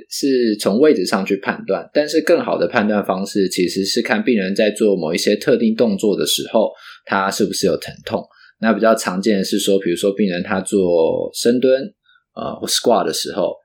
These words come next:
或者呢，病人久坐，或病人呢跑步，或病人上下楼梯，如果这些都有疼痛的话，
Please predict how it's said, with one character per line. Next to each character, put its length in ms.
或 100
者 80
呢， 140
病 200
人 360
久 240
坐， 360
或 140
病 180
人 140
呢 220
跑 340
步， 160
或 140
病 100
人 100
上 220
下 160
楼 160
梯， 300
如 60
果 100
这 140
些 160
都 120
有 120
疼 240
痛 240
的 100
话， 300